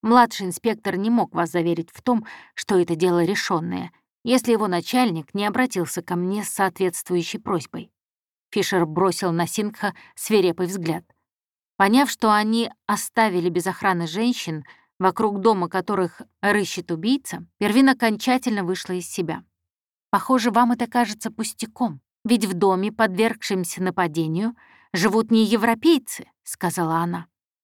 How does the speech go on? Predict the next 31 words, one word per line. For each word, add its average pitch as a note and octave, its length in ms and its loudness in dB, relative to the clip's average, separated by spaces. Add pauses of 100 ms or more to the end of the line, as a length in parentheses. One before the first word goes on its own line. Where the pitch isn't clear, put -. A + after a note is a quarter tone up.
(140)
«Но A3 140 4
проблема C4 440 6
в - 80 -2
том, F4 300 4 (560)
что - 220 2
это C4 200 6
индийский C4+ 600 2
город. F3+ 460 -2 (520)
Хотите, B3 420 4
чтобы A3+ 280 4
в A3+ 40 4
нём A#3+ 220 4
соблюдались G#3+ 600 0
закон A3 300 0
и G3 40 -4
порядок? A3 560 0 (360)
Вы G3+ 160 6
обязаны F#3+ 720 2
защищать G3 640 -4
всех». - 440 -8 (240)
Если A3+ 340 0
бы F#3 100 -2
только F#3 280 -6
она F3+ 160 0
могла F3+ 340 -2
им F3 120 -2
сообщить, - 680 -6 (320)
что - 220 -2
из-за G3 240 2
их G#3+ 400 2
небрежения G3+ 840 2